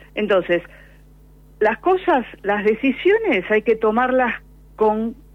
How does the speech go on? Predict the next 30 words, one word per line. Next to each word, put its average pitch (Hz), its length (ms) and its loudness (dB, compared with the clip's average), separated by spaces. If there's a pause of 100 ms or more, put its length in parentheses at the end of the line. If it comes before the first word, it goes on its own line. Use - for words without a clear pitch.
(140)
congru-, 196 460 0 (120)
congruencia 190 1000 0
y 156 80 -2
coherencia, 170 960 -2 (300)
porque 294 260 0
si 320 180 2
no, 226 340 0 (360)
las 233 200 -2
consecuencias 220 1080 0 (400)
no 311 100 0
las 311 140 2
vemos 247 400 2
ahora, 143 560 0 (240)
las 226 140 0
vamos 311 280 2
a 220 100 2
ver 214 160 2
en 208 160 0
quince 208 440 -2
días. 170 400 0 (2750)
Y 240 120 -4
la 262 160 0
ciudad 339 280 2 (100)
ya 302 100 2
va 285 80 2
a 302 40 -2
estar, 339 380 -2 (200)
está 269 280 -4
bastante 277 480 0
incendiada. 143 880 -2